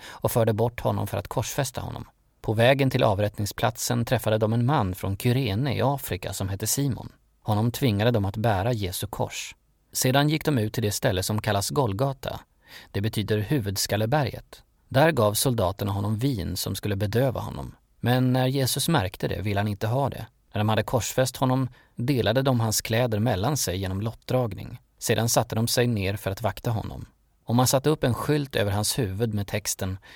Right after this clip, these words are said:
"Detta är Jesus, judarnas kung." Också två brottslingar korsfästes samma morgon, en på var sida om honom, och de som gick förbi kastade glåpord åt Jesus och skakade på huvudet och sa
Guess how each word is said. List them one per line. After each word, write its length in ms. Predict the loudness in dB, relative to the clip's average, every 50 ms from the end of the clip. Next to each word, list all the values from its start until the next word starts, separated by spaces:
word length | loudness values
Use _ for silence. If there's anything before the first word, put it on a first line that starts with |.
| -20 -20 _ -2
"Detta 400 | 2 2 2 4 4 4 4 4
är 60 | 4
Jesus, 760 | 2 0 0 0 -2 -2 -2 -4 -4 -4 -6 -8 -8 -10 -8
judarnas 600 | -4 -2 0 0 0 0 -2 -2 -2 -2 -2 -4
kung." 360 | -2 -2 -4 -4 -4 -8 -12 -14 _ _ _ _ _ _ _ _
Också 340 | -4 -2 0 0 0 -2
två 340 | -2 -4 -4 -2 0 2 2
brottslingar 720 | 2 2 2 2 0 0 -2 0 0 0 0 -2 -2 -4
korsfästes 680 | -4 -2 -2 -2 -2 -2 -2 -4 -4 -4 -4 -4 -2 0
samma 260 | 0 0 0 2 0
morgon, 420 | 0 0 0 -2 -4 -6 -8 -10 -12 -16 -18 -20 -20 -8 -2
en 320 | 0 2 2 2 2 2
på 120 | 2 2 2
var 260 | 4 4 4 4 4
sida 400 | 2 0 -2 -2 0 0 0 0
om 160 | 0 -2 -4
honom, 300 | -4 -6 -6 -6 -8 -10 -14 _ _
och 100 | -2 0
de 140 | 2 2 2
som 180 | 2 0 0
gick 140 | 0 -2 -2
förbi 360 | -2 -2 0 0 0 -2 -4
kastade 440 | -4 -4 -4 -4 -2 -2 -2 -2 -2
glåpord 760 | -2 -2 -2 -2 -2 -4 -6 -8 -8 -8 -6 -4 -4 -2 -4
åt 140 | -4 -2 -2
Jesus 440 | -4 -4 -4 -6 -8 -8 -8 -8 -8
och 80 | -6
skakade 560 | -6 -2 0 0 0 0 -2 _ -6 -4 -4 -4
på 100 | -4 -4
huvudet 460 | -4 -4 -4 -2 -4 -4 -4 -4 -4
och 60 | -4
sa 260 | -4 -2 -2 -4 -4